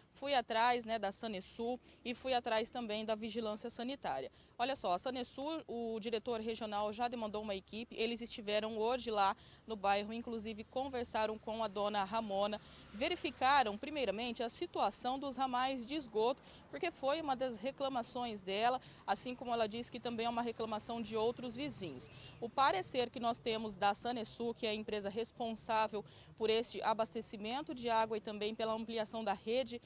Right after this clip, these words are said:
de esgoto aqui no município, é que os ramais de esgoto ali no bairro Paranapungá atualmente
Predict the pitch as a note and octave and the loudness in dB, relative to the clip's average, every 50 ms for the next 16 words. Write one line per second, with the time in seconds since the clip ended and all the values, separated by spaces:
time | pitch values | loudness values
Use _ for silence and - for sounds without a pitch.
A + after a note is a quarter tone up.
0 | - - - - - G#3 G3 B3+ C#4 C4 G#3 F#3 G#3 A3 A#3+ C4+ C4+ A3 G3 - | -14 -20 -20 -16 -10 -6 -4 -2 -2 -2 -2 0 2 4 4 4 2 0 -6 -6
1 | A#3 G3+ G#3+ A3 B3 C4+ C4+ - - A#3 A#3+ B3 - B3 - - - - - A3 | -6 -8 -6 -6 -4 -6 -6 -6 -6 -6 -6 -6 -8 -12 -14 -16 -10 -4 -4 -2
2 | A3+ - C4+ C4 A3+ - A#3+ A#3+ A#3+ B3 C4 C4 C4 A3 G#3 B3+ C4+ B3 G#3+ G#3 | -2 -2 -2 -4 -2 -2 0 2 4 4 4 2 0 -2 -4 -4 -4 -4 -2 0
3 | A3+ A3+ A#3 - B3 - A#3+ A#3+ B3 B3+ C4+ A#3 G#3 A#3 A3+ A3+ A#3+ A#3 A3 - | 2 2 2 2 2 2 2 2 2 0 -2 2 4 4 4 4 2 0 0 2
4 | A#3+ A#3+ B3 B3 B3 A#3 A3+ - A#3 A3 G#3 G3+ G#3 G#3+ - - A3+ - C#4 C4 | 2 4 4 2 0 -2 -2 -4 -2 2 4 6 6 6 6 4 2 2 2 0
5 | C4 B3+ A#3 A#3 B3 C4+ C4+ - - E3 | 2 2 0 0 -2 -2 -2 -4 -6 -8